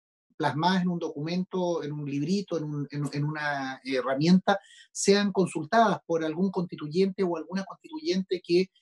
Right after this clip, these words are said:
en el debate, en la lucha, en la lucha por imponer sus ideas, por plasmar elementos, sean considerados. Yo creo que en eso nos, nos sentimos gratos de que esta, estos debates, eh,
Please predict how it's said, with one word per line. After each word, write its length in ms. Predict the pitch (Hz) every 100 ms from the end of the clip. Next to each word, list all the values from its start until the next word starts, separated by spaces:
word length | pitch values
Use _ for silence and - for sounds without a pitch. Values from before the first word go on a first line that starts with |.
| _
en 120 | 143 156
el 140 | 170
debate, 400 | 156 170 180 160
en 80 | 143
la 80 | 139
lucha, 560 | 190 202 - 147 131 -
en 80 | 147
la 80 | 147
lucha 300 | 190 - -
por 140 | 151
imponer 420 | 147 147 151 196
sus 180 | 185 175
ideas, 340 | 170 180 175 -
por 220 | 151 147 - _ _
plasmar 500 | 143 143 151 180 190
elementos, 600 | 160 151 147 170 180 214 - _
sean 320 | - - 220 220
considerados. 480 | 185 - 170 143
Yo 100 | 147
creo 160 | 147 165
que 220 | 160 151
en 120 | - 156
eso 360 | 156 175 170 151
nos, 300 | 151 147 - _ -
nos 240 | 139 139
sentimos 640 | - 135 156 160 160 147 131
gratos 420 | 160 175 180 165
de 200 | 165 170 _ - _
que 120 | - 156
esta, 420 | 156 170 160 151
estos 220 | 147 160
debates, 520 | 151 151 160 180 160 143
eh, 340 | 139 135 127